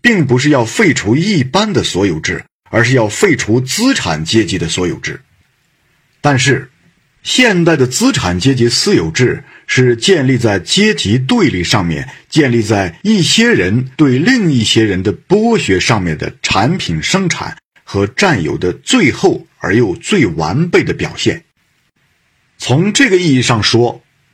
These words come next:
共产党人可以把自己的理论概括为一句话：消灭私有制。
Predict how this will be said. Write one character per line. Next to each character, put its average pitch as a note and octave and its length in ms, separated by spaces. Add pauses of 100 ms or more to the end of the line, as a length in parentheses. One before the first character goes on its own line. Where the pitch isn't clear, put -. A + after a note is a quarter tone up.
(140)
共 B3 280
产 C3+ 260
党 F#2 180
人 G2+ 360 (100)
可 F3 300
以 E3+ 120
把 F2 200
自 F3+ 320
己 F2+ 120
的 A2 100
理 F2 220
论 C3 260 (280)
概 A#2+ 280
括 F#2+ 280
为 E2+ 380
一 E2+ 340
句 C3+ 180
话： E2+ 320 (800)
消 D3+ 420
灭 A2 240
私 - 320
有 - 120
制。 - 320